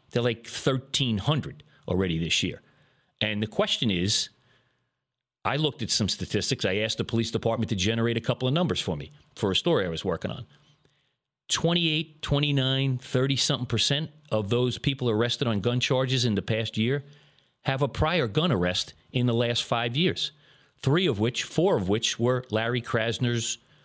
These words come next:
"I'm at the helm" thing. So the argument that you hear thrown by the F O P and critics is that he's, people who show up on gun crimes had a gun crime before, and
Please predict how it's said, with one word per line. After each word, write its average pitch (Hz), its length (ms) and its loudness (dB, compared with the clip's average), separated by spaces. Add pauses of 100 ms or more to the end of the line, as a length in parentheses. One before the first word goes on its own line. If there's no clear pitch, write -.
"I'm 120 160 2
at 120 120 -2
the 127 80 0
helm" 120 260 0 (560)
thing. 87 180 -2 (360)
So 131 440 0 (680)
the 117 120 2
argument 139 600 0
that 120 100 2
you 110 160 2
hear 139 260 0
thrown 127 400 0
by 117 160 0
the 110 160 0
F 113 160 -2
O 123 120 2
P 113 420 -2
and 90 180 -4
critics - 420 -2
is 92 440 0 (320)
that 101 400 -4 (160)
he's, 160 480 -2 (320)
people 165 540 -2 (180)
who 120 180 0
show 147 340 2
up 143 160 0
on 113 120 0
gun 139 220 0
crimes 95 460 -2 (180)
had 147 180 -2
a 127 60 2
gun 131 240 0
crime 127 300 0
before, 120 420 0
and 110 80 -4